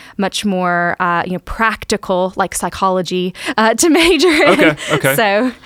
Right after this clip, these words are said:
Speaker 1: yeah.
Speaker 2: you did psychology and then you went into law. And
Speaker 1: Precisely.
Speaker 2: I know you worked for somebody for a while, but you
Speaker 1: Yeah.
Speaker 2: started your own practice pretty soon.
Speaker 1: I did, yeah. It,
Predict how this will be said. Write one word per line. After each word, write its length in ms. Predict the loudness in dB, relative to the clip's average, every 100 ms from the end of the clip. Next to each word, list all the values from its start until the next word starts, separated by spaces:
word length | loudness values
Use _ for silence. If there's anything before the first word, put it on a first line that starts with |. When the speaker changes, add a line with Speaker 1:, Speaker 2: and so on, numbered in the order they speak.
| -16 -10
Speaker 1:
yeah. 200 | -2 2
Speaker 2:
you 60 | 2
did 140 | 2 2
psychology 680 | 2 2 2 2 0 0
and 160 | 0 2
then 300 | 2 2 2
you 120 | 0
went 140 | 0 0
into 580 | -4 -4 -6 -4 -8 -10 -2
law. 480 | 0 2 2 0
And 80 | -2
Speaker 1:
Precisely. 680 | -4 0 0 0 -2 -4 -6 -14 _ _ -4
Speaker 2:
I 60 |
know 100 | -2
you 140 | 0 0
worked 160 | -4
for 100 | -6
somebody 320 | -6 -2 -2 -2
for 160 | -4
a 60 | -2
while, 340 | 0 2 0
but 140 | -2 -2
you 60 |
Speaker 1:
Yeah. 60 | -2
Speaker 2:
started 320 | 0 0 0
your 140 | -2
own 140 | -2 -2
practice 360 | -4 -4 -10
pretty 220 | -6 -6 -4
soon. 280 | -6 -2 -2
Speaker 1:
I 100 | 0
did, 260 | 0 0
yeah. 200 | 0 0
It, 120 | -2